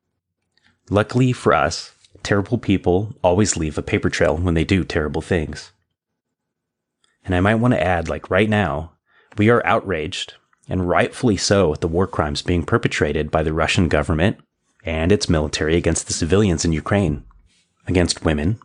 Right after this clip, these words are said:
and children. Could you imagine if right now, if they were kidnapping women and children and enslaving them? That's a pretty heinous war crime.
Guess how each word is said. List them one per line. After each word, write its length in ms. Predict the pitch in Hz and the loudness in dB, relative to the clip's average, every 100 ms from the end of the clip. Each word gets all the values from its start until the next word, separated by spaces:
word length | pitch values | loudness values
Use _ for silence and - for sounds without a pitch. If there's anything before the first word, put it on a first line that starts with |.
| - | -2
and 160 | 95 101 | 0 2
children. 460 | 78 76 73 78 _ _ _ _ _ _ _ _ _ _ _ _ - | 0 0 -4 -8 _ _ _ _ _ _ _ _ _ _ _ _ -8
Could 160 | 82 | 0
you 120 | 95 | 2
imagine 440 | 131 98 80 82 82 | 4 4 2 0 -2
if 140 | - | -2
right 180 | 76 92 | 0 0
now, 360 | 85 76 80 - _ _ _ _ _ _ _ _ _ _ _ _ | -2 -4 -6 -14 _ _ _ _ _ _ _ _ _ _ _ _
if 80 | - | -2
they 80 | |
were 140 | 85 78 | -2 -2
kidnapping 560 | - 92 95 101 120 | -4 0 0 2 2
women 220 | 110 110 123 | 2 4 2
and 100 | 131 | 2
children 460 | 76 73 73 78 - _ - | -2 -4 -6 -8 -14 _ -10
and 160 | 85 82 | -4 -2
enslaving 580 | 82 - 120 120 98 73 | -2 0 2 2 0 -2
them? 260 | 69 73 _ _ _ _ _ _ _ - | -6 -10 _ _ _ _ _ _ _ -6
That's 160 | 82 - | -6 -4
a 40 | |
pretty 260 | - 107 101 | -2 0 2
heinous 320 | 117 107 - | 2 2 2
war 120 | 110 | -2
crime. 300 | - - | -2 -4